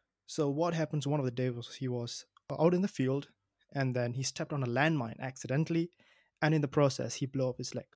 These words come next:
So after that, he recuperated, they gave him an artificial leg, but from that day onwards, he could never work as well as before. So he was really sad. His financial situation was going down the drain, and then he was becoming more depressed.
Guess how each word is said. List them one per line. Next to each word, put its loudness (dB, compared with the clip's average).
So -2
after 4
that, 2
he -4
recuperated, 0
they -2
gave 0
him -2
an -2
artificial -2
leg, 0
but -2
from 2
that -4
day 4
onwards, 4
he -4
could -4
never 0
work 0
as -2
well 4
as -2
before. -2
So -4
he 0
was -4
really -2
sad. 0
His -4
financial -2
situation -4
was -2
going -4
down -8
the -20
drain, -4
and -4
then -2
he 0
was 2
becoming 0
more 2
depressed. -4